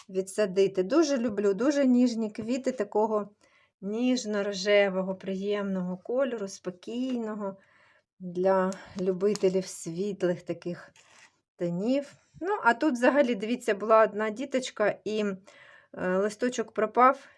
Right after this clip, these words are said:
і от діточка так і сидить тут одна, її треба пересадити вже в нову, в новий стаканчик. Це у нас Cajuns Ro-, Cajuns Rose Anyone. Зарубіжний гарний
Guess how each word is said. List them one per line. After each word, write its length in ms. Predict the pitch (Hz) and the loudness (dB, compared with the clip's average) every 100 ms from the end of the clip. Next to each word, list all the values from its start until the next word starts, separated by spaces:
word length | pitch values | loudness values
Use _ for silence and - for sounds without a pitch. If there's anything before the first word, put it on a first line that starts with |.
| - | -6
і 80 | |
от 140 | 196 180 | -6 -4
діточка 460 | 208 208 202 - | -6 -6 -4 -2
так 220 | 190 190 190 | 0 0 -2
і 40 | |
сидить 380 | 185 196 185 156 | -6 -4 -4 -4
тут 180 | 160 170 | -8 -8
одна, 280 | 160 202 | -6 -4
її 180 | 202 170 | -2 -4
треба 320 | 170 165 165 | -4 -6 -4
пересадити 560 | 165 165 170 - 165 160 | -6 -6 -8 -8 -8 -10
вже 160 | 170 156 | -8 -8
в 80 | 160 | -8
нову, 360 | 170 160 156 151 _ _ _ _ _ _ _ _ _ _ - _ _ _ _ _ _ | -8 -8 -10 -10 _ _ _ _ _ _ _ _ _ _ -20 _ _ _ _ _ _
в 80 | 175 | -4
новий 400 | 180 165 170 165 | -4 -2 -2 -4
стаканчик. 920 | - 175 175 254 294 294 - 254 - | -6 -6 2 4 4 0 -4 -6 -8
Це 260 | - 214 202 | -2 0 0
у 160 | 196 | -2
нас 520 | 190 190 185 185 - - - _ - | 0 0 0 -4 -14 -20 -20 _ -8
Cajuns 800 | 208 202 190 196 190 185 185 - | -4 -4 0 0 2 -2 -8 -10
Ro-, 280 | 202 180 175 _ _ _ - | -2 -2 -2 _ _ _ -6
Cajuns 580 | 254 254 254 233 233 - | -4 -2 0 -2 -2 -4
Rose 520 | 208 214 208 - 180 | -2 -2 -4 -6 -6
Anyone. 320 | 170 151 139 147 - _ _ _ _ _ _ _ _ _ _ _ _ _ _ _ _ _ - | -4 -6 -6 -10 -14 _ _ _ _ _ _ _ _ _ _ _ _ _ _ _ _ _ -18
Зарубіжний 760 | 160 156 156 151 147 147 156 156 | -6 -4 -4 -4 -8 -6 -6 -4
гарний 480 | 151 151 156 156 | -4 -4 -6 -6